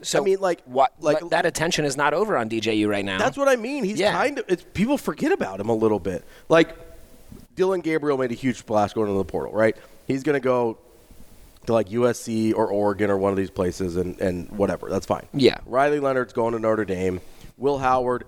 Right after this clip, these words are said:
Speaker 2: everybody wants.
Speaker 1: Everyone.
Speaker 2: Uh, Cam Ward, everybody wants. Kyle McCord's the guy that I would look at 'cause I don't know that people are enamored with him, although he's re-, he was good this year.
Speaker 1: Yeah.
Speaker 2: I,
Speaker 1: Do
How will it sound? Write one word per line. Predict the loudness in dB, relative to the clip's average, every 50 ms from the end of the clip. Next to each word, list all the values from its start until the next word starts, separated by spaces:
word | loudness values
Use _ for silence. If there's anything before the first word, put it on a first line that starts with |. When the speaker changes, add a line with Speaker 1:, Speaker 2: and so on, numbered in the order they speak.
| -14 -2 2
Speaker 2:
everybody | 2 4 4 2 0 -2 -4 -6 -6
wants. | -6 -6 -6 -4 -4 -6 -6 -10 -4 2
Speaker 1:
Everyone. | 4 6 6 6 2 0 -2 -4 -4 -6 -8 -10 -12 -18 -18 _ -4
Speaker 2:
Uh, | -2 0 0 2 0 0 -2 -4 -8 -6
Cam | -2 0 2 2 0 0
Ward, | 0 0 2 2 2 0 -2 -6
everybody | -6 -6 -4 -4 -4 -4 -6 -6 -6
wants. | -8 -8 -4 -4 -4 -2 -4 -6 -10 -12 -14 -18 -20 _ -20 -20 -20 -20 -20 -18 -18 -18 -20 -20 -20 -20 -20 -20 -20 -20 -20 -20 -20 -20 -20 -20 -20 _
Kyle | -4 -2 0 0
McCord's | 0 -2 -4 -2 -2 2 2 2 0 0
the | -2
guy | 0 0 0 2
that | 2 0
I | 0
would | -2 -4 -2
look | -2 -2 -2 -2 -4
at | -2 0 0 0 0 -4
'cause | -4 0
I | 2 2
don't | 2 2 -2 -2
know | 0 2 2 2 2
that | 0 -4 -6 -10 -6
people | -4 -2 -2 0 0 2 2
are | 4 4 2 0 -2 -4
enamored | -4 -4 -4 -6 -4 0 2 2 2 2 2 0 -2 -2 -2
with | -4 -4 -4 -4
him, | -2 0 0 0
although | 2 4 4 4
he's | 4 2 -4 -6 0
re-, | 0 2 2 2
he | 0
was | -2 -2 -4
good | -2 0 0 0
this | 0 -4 -4 -6
year. | -6 -2 -2 -2 -2 -4 -10 -20 -20 -20 -20 -20 -20 _ -20 -18 _
Speaker 1:
Yeah. | 0 2 4 4 4 2 -4 -6 -6 -6 -8 -10 -14 -20 -20 -14 _
Speaker 2:
I, | -10
Speaker 1:
Do | -10